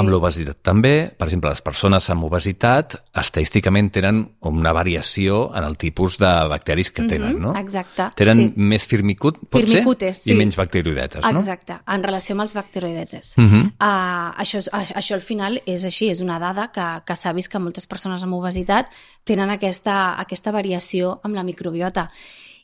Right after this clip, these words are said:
Speaker 2: I pot ser un dels factors que al final fa que, em, les persones amb obesitat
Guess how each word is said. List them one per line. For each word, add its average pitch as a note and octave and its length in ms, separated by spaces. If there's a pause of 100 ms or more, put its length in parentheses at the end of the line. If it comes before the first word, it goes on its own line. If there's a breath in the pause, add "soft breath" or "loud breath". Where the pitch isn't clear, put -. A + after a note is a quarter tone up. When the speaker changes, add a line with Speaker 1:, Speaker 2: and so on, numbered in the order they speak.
(180)
Speaker 2:
I B3 460 (340)
pot A3 160
ser A3 220
un A3 100
dels A3 180
factors A3+ 520
que C#4 100
al B3 80
final G3 380
fa G3+ 360
que, - 120
em, F3 840
les F#3+ 240
persones F#3+ 320
amb G3 140
obesitat G3+ 560